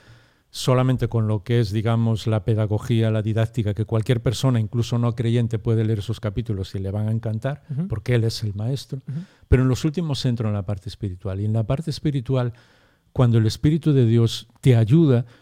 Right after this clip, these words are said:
Speaker 1: y él dirige todas las cosas, es el que realmente hace la diferencia. Y vas a ver incluso una, una sensación que yo supongo que vosotros habéis tenido muchas veces,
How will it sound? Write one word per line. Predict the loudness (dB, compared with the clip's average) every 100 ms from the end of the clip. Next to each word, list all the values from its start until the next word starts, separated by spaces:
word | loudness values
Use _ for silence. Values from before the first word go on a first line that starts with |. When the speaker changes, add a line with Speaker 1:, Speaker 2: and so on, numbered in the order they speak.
| _ _ _ _ _ _ -20 _
Speaker 1:
y | 2 6
él | 8 8 6
dirige | 6 8 8 6
todas | 4 4 4
las | 2 -2
cosas, | -4 -4 -6 -10 _
es | -2 0 0
el | 0
que | 0
realmente | -2 -2 -4 -4 -6
hace | -8 -8
la | -10
diferencia. | -12 -14 -14 -14 -18 -20 -20 _ _ _
Y | 0
vas | 2 2 2
a |
ver | 2 4
incluso | 2 0 0 0 -2
una, | -2 -2 -2 -2 2
una | 4 4
sensación | 4 4 2 2 2 0 -4 _ -4
que | 0
yo | 2
supongo | 4 2 2
que | 0
vosotros | -2 -2 -4 -2
habéis | 0 0 2
tenido | 0 2 0
muchas | -2 0 -2
veces, | 0 -4 -2 -6 -6